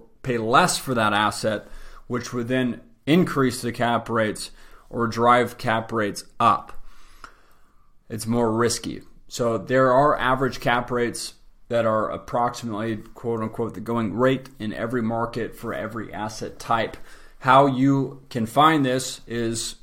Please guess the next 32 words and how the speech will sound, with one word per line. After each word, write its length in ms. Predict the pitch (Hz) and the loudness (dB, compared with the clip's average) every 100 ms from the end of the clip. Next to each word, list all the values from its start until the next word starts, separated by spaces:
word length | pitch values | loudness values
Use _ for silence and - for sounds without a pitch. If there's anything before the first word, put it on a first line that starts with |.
| - | -10
you 160 | 113 120 | -4 -4
should 380 | - 127 117 117 | -2 -4 -4 -4
consult 480 | 113 - 127 104 | -6 -2 -2 -2
with, 320 | 110 117 113 - - - - - - | -2 -4 -4 -14 -20 -20 -20 -20 -6
uh, 400 | 104 107 104 95 | 0 4 4 2
your 240 | 107 123 120 | -2 -2 -2
local 500 | 117 117 113 117 95 | -2 -2 -2 -2 0
agent 360 | 117 113 117 | -2 -2 -6
or 80 | 104 | -6
broker. 720 | 107 120 127 123 123 120 - - - | -2 2 2 0 -4 -4 -8 -20 -20
You 140 | - 110 | -16 -14
can 260 | - 113 | -6 -6
find, 480 | 110 117 107 107 107 - | -4 -4 -2 -2 -4 -6
you 80 | 107 | -6
know, 200 | 101 104 | -4 -6
some 280 | - 110 | -6 -6
good 160 | 110 110 | -4 -4
information 540 | 104 - 110 107 - | -6 -6 -6 -6 -6
online, 420 | 104 110 110 110 104 | -8 -6 -4 -4 -6
of 140 | - | -10
course. 420 | 117 120 117 - - - - - | -6 -4 -6 -10 -18 -20 -20 -8
Uh, 280 | 113 110 104 | 0 0 0
but 380 | 101 123 - 131 | -2 -4 -4 -2
you, 260 | 127 123 - | -2 -2 -8
this 260 | 127 139 143 | -2 -2 0
is 140 | 135 | -2
something 340 | 143 127 127 120 | 0 -2 -2 -2
that 120 | 113 | -2
is 140 | 110 | -2
moving, 500 | 110 127 127 127 123 | 0 0 0 -2 -4
it's 180 | - - | -6 -10
current, 480 | - 135 131 123 | -4 -2 -2 -4